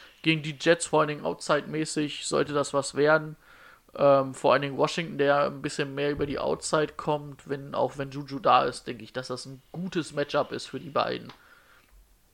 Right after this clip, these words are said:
Also für Juju und für James Washington. Ähm, auf der anderen Seite Sam Darnold,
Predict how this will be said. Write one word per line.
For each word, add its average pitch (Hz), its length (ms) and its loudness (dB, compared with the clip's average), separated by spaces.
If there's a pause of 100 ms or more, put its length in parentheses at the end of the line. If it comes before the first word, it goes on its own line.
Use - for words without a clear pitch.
(260)
Also 135 200 2
für - 140 -4
Juju 139 580 -6
und 127 300 -10
für - 760 -8 (480)
James - 380 -8
Washington. - 480 -12 (1500)
Ähm, 135 640 4
auf 120 160 -4
der 135 100 4
anderen 202 220 0
Seite 175 300 2
Sam 139 280 -4
Darnold, 190 800 0